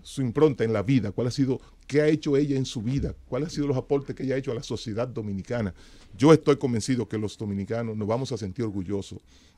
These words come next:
de ella como candidata a vicepresidencial. Solo hace falta tiempo para que los dominicanos terminemos de conocer a esa gran mujer, esa extraordinaria mujer. Y sobre todo, es una compañera ideal para conectar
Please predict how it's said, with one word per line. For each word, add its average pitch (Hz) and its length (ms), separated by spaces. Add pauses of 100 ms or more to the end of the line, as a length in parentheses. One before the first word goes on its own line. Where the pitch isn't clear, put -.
(120)
de 101 180
ella 113 180
como 98 220
candidata 92 480
a 92 40
vicepresidencial. - 840
Solo 143 360 (160)
hace 123 180
falta 113 320
tiempo 110 400
para 95 160
que 87 200 (100)
los 104 260
dominicanos 107 560
terminemos 113 500
de 123 60
conocer 95 420
a 101 60
esa 101 200
gran 95 220
mujer, 95 260
esa 117 140
extraordinaria 104 460
mujer. 107 300 (420)
Y 117 80
sobre 117 260
todo, 208 300 (1120)
es 131 120
una 165 180
compañera 120 680
ideal 101 560 (1500)
para 110 200
conectar 123 600